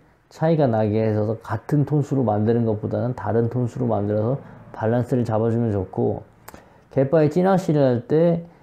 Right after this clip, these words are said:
만약에 뜰채를 대지 않을 경우는 그 마디마디마다 합사를 감아서 마디마디마다 깨지는 역할을 좀 방지를 하면 좋고요. 탄소 어쩌고저쩌고 막 하면서 이렇게 말하는 사람 보면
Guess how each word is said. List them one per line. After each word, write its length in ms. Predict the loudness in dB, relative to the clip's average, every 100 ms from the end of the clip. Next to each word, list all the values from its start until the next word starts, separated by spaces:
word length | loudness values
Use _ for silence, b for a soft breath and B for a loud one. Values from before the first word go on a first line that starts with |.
| B _
만약에 400 | 0 4 2 2
뜰채를 480 | 2 2 2 2 4
대지 300 | 2 2 2
않을 320 | 2 2 2
경우는 600 | 2 0 0 0 0 -2 -6
그 180 | -6 -2
마디마디마다 1120 | -2 2 2 2 2 2 2 0 0 -2 -4 _ _ _ _ _ _ _ _ _
합사를 540 | -4 -4 2 4 4 2
감아서 720 | -2 0 0 0 0 -4 -8 b b b
마디마디마다 1040 | -2 2 2 2 2 0 0 0 0 -2 2
깨지는 520 | 4 4 4 2 2
역할을 560 | -2 -2 -2 0 -2
좀 400 | -2 -6 -6 -10 -16 _ _ _ _ -8
방지를 440 | -4 -2 0 0
하면 220 | 0 -2
좋고요. 480 | -2 -6 -6 -6 -8 b b b b b b
탄소 520 | -2 0 4 4 4 4
어쩌고저쩌고 600 | 2 2 2 0 0 2
막 200 | 2 0
하면서 280 | 0 0
이렇게 220 | -2 -2 -2
말하는 420 | 0 2 0 0
사람 320 | 0 -2 -2
보면 560 | -4 -2 0 -2 -4